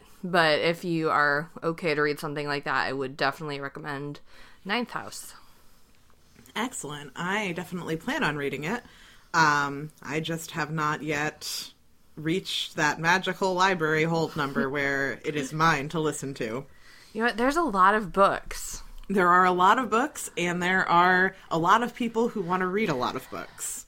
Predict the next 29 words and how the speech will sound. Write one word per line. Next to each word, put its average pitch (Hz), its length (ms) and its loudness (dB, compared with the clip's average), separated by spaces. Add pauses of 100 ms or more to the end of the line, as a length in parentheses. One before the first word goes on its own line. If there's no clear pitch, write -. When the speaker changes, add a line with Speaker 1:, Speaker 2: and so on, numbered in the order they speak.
(100)
Speaker 1:
Ugh, 180 140 -10 (320)
it's - 120 -18
terrible. 180 600 -2
We 175 140 -4
should 220 240 -2
stop 196 340 4
recommending 160 720 0
books 147 360 -4
to 185 100 -6
people. - 500 2 (960)
<laughs> - 140 0 (1500)
Speaker 2:
So 254 180 -2
my 294 540 4
fourth 240 460 0
favorite 277 340 -2
book 208 220 -2
for 240 180 0
adults 170 460 -2
that 202 120 -2
I 214 60 0
read 143 220 -4
this 233 200 -6
year 131 300 -4 (420)
was 143 540 0
Wilding 185 680 0
Hall 156 800 -2
by 156 160 -2
Elizabeth 147 500 -4
Hand. 143 540 -6